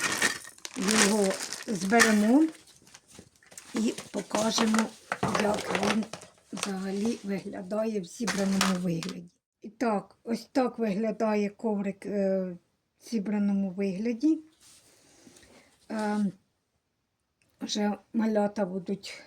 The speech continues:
е, бавитися. І, е, я дуже, е, рада і щаслива, що у моїх малят з'явився коврик ігровий. Так що іграшки я вже почеплю,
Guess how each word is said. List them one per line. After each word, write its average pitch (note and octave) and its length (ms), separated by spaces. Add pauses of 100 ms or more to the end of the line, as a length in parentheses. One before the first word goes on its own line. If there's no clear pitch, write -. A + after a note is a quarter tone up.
(160)
е, F#3+ 180
бавитися. G3 920 (1400)
І, G#3+ 480
е, G3+ 300
я G3 200
дуже, F#3+ 500 (520)
е, G3 300 (580)
рада F#3+ 400
і F#3 120
щаслива, F#3+ 640
що - 300
у F3+ 280
моїх F#3 400
малят F#3 500 (220)
з'явився F#3 760
коврик F#3+ 440
ігровий. B3+ 560 (1200)
Так - 340
що - 300
іграшки G#3+ 600
я G3 180
вже F#3+ 200
почеплю, G3 600